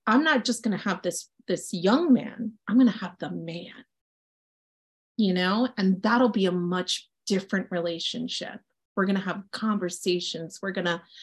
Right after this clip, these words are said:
you know, these are the positives that he's gonna put out into the world. So I validate, I respect that feeling in the moment. And then I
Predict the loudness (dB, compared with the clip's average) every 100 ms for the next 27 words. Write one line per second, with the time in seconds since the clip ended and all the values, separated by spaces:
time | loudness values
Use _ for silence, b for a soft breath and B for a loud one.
0 | B -2 0 0 2 4 4 2 -4 -4
1 | -2 0 -2 -4 -4 -6 -4 -4 -4 -4
2 | -8 -6 -6 -6 -8 -12 -8 -8 -6 -8
3 | -10 -18 -20 -20 B B B B -6 0
4 | 4 4 2 0 -2 2 4 6 6 6
5 | 4 0 -6 -6 -8 -6 -4 -4 -6 -6
6 | -4 -2 0 2 0 -2 -6 -6 -6 -8
7 | -12 _ _ _ _ _ 0 2 4 2
8 | 0